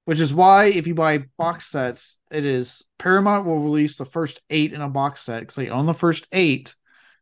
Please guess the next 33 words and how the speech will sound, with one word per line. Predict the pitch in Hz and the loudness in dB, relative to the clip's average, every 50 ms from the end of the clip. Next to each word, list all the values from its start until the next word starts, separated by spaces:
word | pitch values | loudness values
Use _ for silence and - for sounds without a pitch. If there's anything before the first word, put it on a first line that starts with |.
| _ - | _ -6
but | 156 135 139 | -4 -2 0
then | 160 156 151 - | -2 -2 -2 -2
everything | - 156 160 170 170 175 | -2 0 0 2 2 4
after | 170 165 151 143 | 4 2 4 4
that | 165 151 143 | 4 4 4
is | 135 | 4
owned | 147 147 143 | 2 0 0
by | 139 131 | 0 0
New | 127 135 165 185 | 2 4 4 4
Line, | 180 160 143 120 120 123 127 131 - _ _ _ - | 6 4 4 2 2 0 -2 -6 -8 _ _ _ -10
which | 139 | -2
is | 135 | 0
why | 156 160 | 2 2
the | 160 143 | 2 2
Scream | 127 - - - - 170 170 165 | -2 -4 -10 -8 -4 -4 -4 -4
Factory | 135 - 175 170 180 - 165 143 | 0 2 2 2 2 0 -4 -6
set's | 127 131 - 151 143 139 135 - | -6 -6 -8 -8 -8 -8 -8 -10
a | 131 | -6
big | 123 151 151 135 127 | -2 -2 -2 -2 -2
deal | 135 147 160 156 147 135 | 0 2 2 2 0 -2
'cause | - | -4
they | 151 151 143 | -4 -4 -2
got | 143 131 - - _ | -2 -4 -6 -10 _
all | _ 127 160 165 | _ -6 -4 -4
of | 143 127 | -4 -6
the | 135 127 | -8 -10
movies. | 123 120 117 113 135 151 - - _ _ _ _ _ _ _ _ _ _ _ _ _ - - _ _ _ | -10 -10 -8 -8 -8 -8 -8 -12 _ _ _ _ _ _ _ _ _ _ _ _ _ -20 -20 _ _ _
So | - 190 | 2 2
the | 180 165 | 2 2
fact | - - 220 277 320 311 320 | 2 4 4 4 4 2 0
that | 277 226 | 0 0
at | 214 196 156 | 0 -2 0
this | 180 202 247 - | 0 0 0 -2